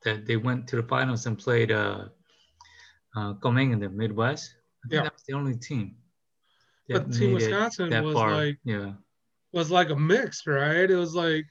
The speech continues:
Speaker 2: it was a mix of everybody.
Speaker 1: Yep.
Speaker 2: I think I
Speaker 1: Yep.
Speaker 2: heard that they had, like, thirteen, fourteen players or something like that.
Speaker 1: Yeah.
Speaker 2: Could have played, like, two different teams, you know? With, with me, I cannot,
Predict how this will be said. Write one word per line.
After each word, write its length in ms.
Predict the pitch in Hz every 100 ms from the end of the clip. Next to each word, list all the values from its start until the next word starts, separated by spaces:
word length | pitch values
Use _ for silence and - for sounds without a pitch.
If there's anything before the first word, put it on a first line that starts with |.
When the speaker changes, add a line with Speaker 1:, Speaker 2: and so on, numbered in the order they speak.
| _ _ _ _ _ _ _ - _
Speaker 2:
it 60 | 190
was 160 | 175 170
a 120 | 151
mix 520 | 160 196 196 - -
of 200 | 170 147
everybody. 720 | 160 170 208 151 143 135 131 131 -
Speaker 1:
Yep. 280 | 127 127 131
Speaker 2:
I 100 | 151
think 300 | 233 208 165
I 40 | 202
Speaker 1:
Yep. 100 | 180
Speaker 2:
heard 240 | 196 208
that 120 | 175
they 120 | 180
had, 180 | 175 185
like, 240 | 175 175 -
thirteen, 520 | 202 208 - 208 214
fourteen 400 | 214 214 208 220
players 480 | 202 196 294 220 175
or 80 | 170
something 240 | 185 180
like 180 | 170 156
that. 240 | 175 151 143 -
Speaker 1:
Yeah. 220 | 127 120
Speaker 2:
Could 120 | 113
have 100 | 214
played, 360 | - 208 208 220
like, 200 | 214 208
two 160 | 233 233
different 320 | 226 220 214
teams, 680 | 202 226 277 170 135 - - _ _ _
you 140 | 160 143
know? 400 | 143 170 214 - _ - _ _ _ _ _ _ _ - 69 - _ _ _ - - - _ _ _ -
With, 240 | 185 170
with 220 | 220 202
me, 180 | 196 233
I 120 | 202
cannot, 560 | 196 175 165 170 170